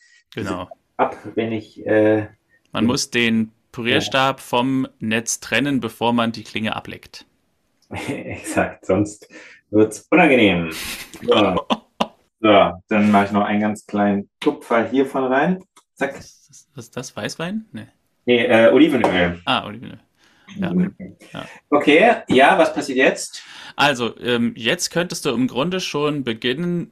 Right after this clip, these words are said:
Speaker 1: dass du mit dem Basilikum jetzt kommst und mit ein bisschen Öl.
Speaker 2: Ja.
Speaker 1: Ähm, und mit dem Basilikum ist es halt so, we-, je mehr du reinmachst, desto grüner wird es natürlich.
Speaker 2: Ja.
Speaker 1: Und,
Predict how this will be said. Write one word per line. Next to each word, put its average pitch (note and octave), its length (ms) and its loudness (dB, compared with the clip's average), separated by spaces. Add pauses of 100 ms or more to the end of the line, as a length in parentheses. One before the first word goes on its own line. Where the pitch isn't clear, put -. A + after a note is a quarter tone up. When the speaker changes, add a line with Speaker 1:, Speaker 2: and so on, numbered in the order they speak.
Speaker 1:
dass B2 420 -2
du A#2 380 -4
mit A2+ 200 -10
dem A2 240 -4
Basilikum E3+ 640 -4
jetzt F3+ 200 -6
kommst F#3 320 -4
und B2+ 160 0
mit - 280 -6
ein B2+ 100 -4
bisschen A2+ 300 -8
Öl. F#3 340 -2 (640)
Speaker 2:
Ja. C#3 320 4
Speaker 1:
Ähm, C3+ 460 0 (100)
und C#3+ 160 0
mit D3 140 -2
dem D3 80 -4
Basilikum D3+ 520 -2
ist C#3 120 -8
es C3+ 120 -8
halt A2+ 200 0
so, D#3 500 0
we-, B2 220 -2
je B2+ 160 0
mehr C#3+ 160 2
du C#3+ 80 -2
reinmachst, D3 420 0
desto A#2 240 -8
grüner C#3+ 460 -2
wird E3+ 180 -2
es - 140 -10
natürlich. F#3 720 -6 (280)
Speaker 2:
Ja. F2+ 420 2
Speaker 1:
Und, F2+ 200 -4